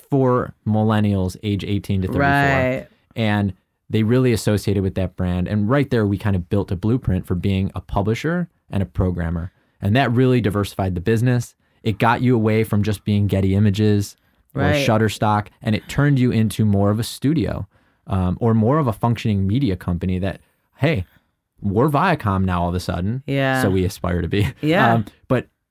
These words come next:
Speaker 1: we're gonna have an M T V and a V H one and a Comedy Central. And so we started building out verticals. And today, those verticals make up about fifty-five million fans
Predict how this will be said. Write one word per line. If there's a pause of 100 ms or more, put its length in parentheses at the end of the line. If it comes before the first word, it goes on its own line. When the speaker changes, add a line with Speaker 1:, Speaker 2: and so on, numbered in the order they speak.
(220)
Speaker 1:
we're
gonna
have
an
M
T
V
and
a
V
H
one
and
a
Comedy
Central. (200)
And
so
we
started
building
out
verticals. (100)
And
today, (240)
those
verticals (300)
make
up
about
fifty-five
million
fans